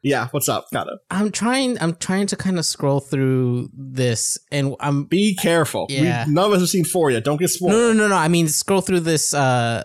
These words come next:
Speaker 2: the, I have, like, the video opening. I'm trying to remember,
Speaker 1: Mm, mm.
Speaker 2: does,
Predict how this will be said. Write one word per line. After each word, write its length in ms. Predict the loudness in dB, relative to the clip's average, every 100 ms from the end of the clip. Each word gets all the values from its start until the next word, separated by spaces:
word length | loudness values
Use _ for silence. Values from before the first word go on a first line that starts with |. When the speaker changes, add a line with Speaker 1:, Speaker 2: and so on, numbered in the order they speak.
| -10
Speaker 2:
the, 260 | -6 -6 -4
I 140 | -4 -2
have, 120 | -2
like, 200 | -4 -4
the 420 | -4 0 2 0
video 420 | 0 -2 0 0 -2
opening. 400 | -2 -2 -2 -2
I'm 120 | -4
trying 180 | -2 0
to 40 |
remember, 340 | 0 0 0 -2
Speaker 1:
Mm, 120 | -4 -4
mm. 80 | 0
Speaker 2:
does, 640 | 2 2 0 -2 -4 -8